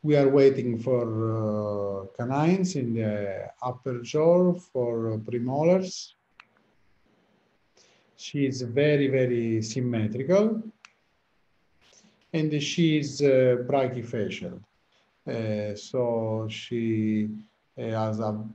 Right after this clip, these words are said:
brachyfacial tendency. She has no, um, orthopedic problem. She has very good, uh, uh, convexity, that is, uh, here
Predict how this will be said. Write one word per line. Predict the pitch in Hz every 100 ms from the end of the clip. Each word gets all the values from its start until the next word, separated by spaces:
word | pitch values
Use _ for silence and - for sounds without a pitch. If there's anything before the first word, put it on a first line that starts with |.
| -
brachyfacial | 127 143 143 147 147 139 - 131 127
tendency. | 135 123 127 147 - - 208 214 214 -
She | - -
has | 135 127 -
no, | 135 135 135 131 _
um, | 123 117 113 110 107
orthopedic | 139 139 143 127 131 123 113
problem. | 127 120 120 151 175 165
She | -
has | 117
very | 113 113 117 117
good, | 113 120 110 110
uh, | 107 107 - _ _ 117
uh, | 110
convexity, | 113 113 107 113 113 - - 208 214
that | 120 110 110
is, | 104 - -
uh, | 101 98 98
here | 117 113 110 110